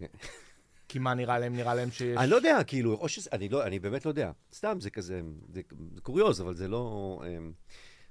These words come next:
Speaker 1: בהמשך למה שאתה אומר, זה, זה, זה עלה לי עכשיו, כאילו, מין כל מיני אירועים.
Speaker 2: זה, זה נחמד להיות בלתי מושג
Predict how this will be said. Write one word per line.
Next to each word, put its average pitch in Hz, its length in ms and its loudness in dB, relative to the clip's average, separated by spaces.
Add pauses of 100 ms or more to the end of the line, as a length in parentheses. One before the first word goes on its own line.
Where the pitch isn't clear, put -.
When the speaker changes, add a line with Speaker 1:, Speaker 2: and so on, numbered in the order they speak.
(120)
Speaker 1:
בהמשך 85 300 -6
למה 120 180 -2
שאתה 127 120 -4
אומר, 139 220 0
זה, 87 200 -6
זה, 87 200 -12
זה 85 220 -8
עלה 98 160 -2
לי 101 100 -4
עכשיו, 85 260 -10
כאילו, 82 340 -8
מין 82 280 -10
כל 98 140 -8
מיני 92 260 -6 (480)
אירועים. 101 380 -4 (520)
Speaker 2:
זה, 113 180 -8
זה 110 220 -6
נחמד 175 280 -2
להיות 233 180 -2
בלתי 123 220 -4
מושג 120 320 -2